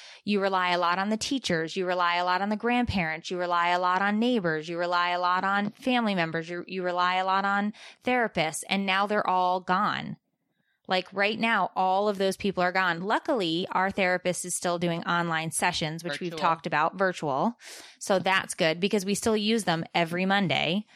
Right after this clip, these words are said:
Speaker 1: Um, but you can't, you really probably, you can't do occupational therapy right now. You can't, if your kid is in occupational or behavioral therapy where they have to sit in a room with that kid, you can't do that right now. And that's stressful 'cause we used to do that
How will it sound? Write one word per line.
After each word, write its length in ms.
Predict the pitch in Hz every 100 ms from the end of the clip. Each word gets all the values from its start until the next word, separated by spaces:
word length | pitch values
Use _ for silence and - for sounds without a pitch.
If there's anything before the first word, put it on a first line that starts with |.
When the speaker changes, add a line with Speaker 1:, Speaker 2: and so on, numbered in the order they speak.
| - - - - -
Speaker 1:
Um, 460 | 202 190 185 180 175 _ _ _ _ _ _ - 240
but 480 | 214 202 - - - _ _ -
you 160 | 220
can't, 240 | 220 311 - -
you 160 | - 226
really 300 | 202 254 269
probably, 360 | - 214 214 220
you 100 | 208
can't 240 | 247 277
do 140 | 254 -
occupational 640 | 190 - - 202 - 285
therapy 340 | 220 202 196 196
right 160 | 185
now. 320 | 185 180 226 - _ - - -
You 100 | 208
can't, 240 | - 233 196
if 120 | -
your 100 | 233
kid 220 | - 277
is 100 | 233
in 120 | 214
occupational 760 | 180 196 226 220 220 233 202 -
or 160 | 190
behavioral 560 | 180 175 185 220 254 214
therapy 340 | 196 180 185
where 140 | 185 185
they 80 | 185
have 140 | 185
to 80 | 175
sit 180 | - -
in 80 |
a 60 | 190
room 200 | 175 190
with 120 | 208
that 220 | 202 -
kid, 260 | - 240 226
you 80 | 233
can't 260 | 330 294
do 120 | 202 170
that 180 | 160
right 180 | 165 160
now. 320 | 165 165 202 - - - -
And 160 | 220
that's 240 | 247 294 -
stressful 500 | - 349 - 190 160
'cause 160 | 196 202
we 80 |
used 240 | 254 311 -
to 80 | 208
do 180 | 214
that 300 | 214 254 330